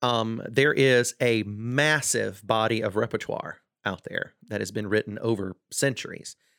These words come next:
And you're also not only having to consider the English language, you're also having to consider Italian, French, German, Russia, Russian, Czech, um, Spanish.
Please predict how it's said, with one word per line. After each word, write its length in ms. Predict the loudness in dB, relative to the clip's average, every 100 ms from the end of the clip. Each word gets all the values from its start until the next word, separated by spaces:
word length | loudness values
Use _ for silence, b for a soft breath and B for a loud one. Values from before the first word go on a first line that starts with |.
| _ _ _ _ 0
And 480 | 2 4 2 0 -6 _ _ _ _ _
you're 180 | 0 4
also 320 | 4 4 4
not 240 | 4 2 2
only 500 | 2 2 2 0 -4
having 300 | 0 0 0
to 100 | -4
consider 640 | -6 -4 2 4 4 2 -2 _ _ _
the 140 | -2 0
English 340 | 2 2 0
language, 540 | -2 -2 -4 -6 -10 -2
you're 140 | 0
also 200 | 0 0
having 160 | -2 -2
to 40 | -6
consider 500 | -2 2 4 4 0 b b b b _ -14
Italian, 600 | -2 2 2 2 -2 -8 -4
French, 460 | -2 -2 -6 -16 _
German, 460 | 0 2 2 -2 -8
Russia, 460 | 0 0 2 -2 -8 _ _ _ 0
Russian, 360 | 0 0 -6 -6
Czech, 400 | 0 0 0 -8 _ _
um, 420 | -4 -2 -2 -6 -10
Spanish. 640 | -4 0 0 0 -4 -8